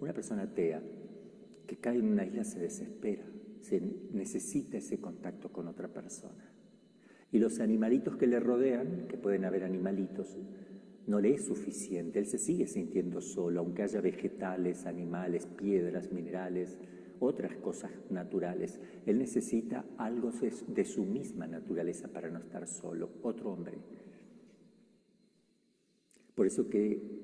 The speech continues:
y, y, y, y, y por eso que el, el ser sociable a nosotros nos perfecciona, pero a Dios, Dios es infinitamente perfecto por ser tres personas, que es la sociedad perfecta, tres, no dos. La sociedad perfecta la constituyen tres,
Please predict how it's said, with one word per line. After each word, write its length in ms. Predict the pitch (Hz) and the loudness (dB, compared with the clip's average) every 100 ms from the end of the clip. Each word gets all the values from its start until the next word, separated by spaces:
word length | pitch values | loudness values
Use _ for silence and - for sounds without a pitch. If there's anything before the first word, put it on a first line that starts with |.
| - - - - - - - - - - - | -12 -14 -14 -16 -16 -18 -20 -20 -20 -20 -4
y, 80 | - | -2
y, 360 | - - - - | 0 2 2 0
y, 180 | - - | -4 0
y, 540 | - - - 123 - | 0 0 -2 -2 -2
y 40 | - | -2
por 180 | 110 | 2
eso 280 | 104 - 117 | 2 2 0
que 280 | - 104 - | 6 6 8
el, 140 | 92 | 4
el 180 | 101 101 | 4 2
ser 220 | - 143 | 2 0
sociable 600 | - 123 - 107 107 104 - | 0 -2 0 0 4 2 2
a 100 | - | -4
nosotros 340 | - 110 - | -2 -2 0
nos 120 | 104 | -2
perfecciona, 880 | - 101 - 90 - - 107 98 87 | -4 -8 -6 -8 -8 -8 -6 -6 -6
pero 160 | - 87 | -2 -2
a 40 | |
Dios, 320 | 85 110 - - - - - | 0 -2 -4 -12 -14 -16 -8
Dios 300 | 92 113 - | 2 2 4
es 200 | 123 - | 0 2
infinitamente 800 | 107 - 107 123 - 110 117 - | 0 2 2 2 0 0 2 2
perfecto 640 | - 208 - - - - - | 2 0 -2 -2 -2 0 2
por 140 | 196 | 0
ser 480 | - - 107 - - | 0 -4 -4 -6 -6
tres 200 | - 147 | 0 0
personas, 560 | - 104 - - 82 87 | 0 -4 -4 -6 -6 -6
que 100 | - | -6
es 60 | 90 | -4
la 80 | 90 | -4
sociedad 480 | 92 - 95 92 | -6 -4 -2 -2
perfecta, 640 | - 85 - 92 - 90 - | -4 -8 -8 -8 -6 -6 -4
tres, 480 | 92 87 - - - | 0 0 0 -6 -4
no 200 | 92 92 | -2 -2
dos. 360 | 87 87 - - - - - - - - | -4 -6 -12 -16 -18 -18 -20 -20 -20 -10
La 100 | - | -8
sociedad 320 | - 101 101 - | -2 0 2 0
perfecta 420 | - - - 120 | -2 -4 -2 -2
la 140 | 110 | -2
constituyen 640 | - - - 98 90 85 - | -4 -6 -6 -2 -2 -2 -2
tres, 460 | 90 82 - - | -4 -4 -6 -14